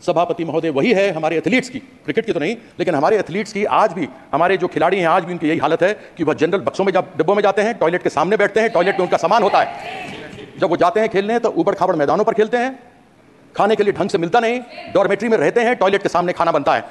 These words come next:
और यह मैं नहीं कहता हूं, यह टेलीविजन पे एक बार नहीं, अनेकों बार देखा गया है। हम बात करते हैं हमारी प्रिपेयर्डनेस क्या है। अरे, अगर आपको ओलंपिक्स की तैयारी की बात करनी है, तो आपको दो हज़ार अट्ठाईस की अभी करनी चाहिए, न कि जब आपकी टीम चली गई हो।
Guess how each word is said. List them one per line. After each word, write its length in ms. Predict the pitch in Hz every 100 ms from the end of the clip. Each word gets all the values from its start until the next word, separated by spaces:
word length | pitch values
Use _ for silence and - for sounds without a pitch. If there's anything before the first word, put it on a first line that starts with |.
| -
और 80 | 170
यह 140 | 185
मैं 200 | 185 160
नहीं 120 | 220 220
कहता 180 | 185
हूं, 120 | 196 190
यह 60 |
टेलीविजन 340 | 175 170 180 -
पे 200 | 180 202
एक 80 |
बार 140 | 185 185
नहीं, 100 | 196
अनेकों 300 | 175 180 170
बार 140 | 139
देखा 180 | 131 110
गया 140 | 110
है। 60 | 92 - - - - - - - -
हम 80 | 156
बात 160 | 135 165
करते 180 | 165 190
हैं 60 |
हमारी 140 | 156 156
प्रिपेयर्डनेस 460 | 131 160 196 190
क्या 100 | 131
है। 60 | 107 - -
अरे, 120 | 202 233
अगर 200 | 170 220
आपको 680 | 120 123 - 190 220 - -
ओलंपिक्स 420 | 139 147 - -
की 100 | -
तैयारी 380 | 160 131 120 208
की 120 | 214
बात 240 | 120 175
करनी 260 | - 160 247
है, 100 | 151 - - - _ _ _ _ _ _ _ _ _ -
तो 80 |
आपको 340 | 175 170 - 214
दो 160 | 151
हज़ार 200 | 180 175
अट्ठाईस 340 | 165 160 180 -
की 100 | 214
अभी 220 | 147 185
करनी 200 | 143 143
चाहिए, 260 | 135 127 113 - - - _ _ _
न 80 | 208
कि 100 | 202
जब 120 | 196
आपकी 160 | 175 196
टीम 160 | 185
चली 160 | 180 175
गई 120 | 160
हो। 80 | 139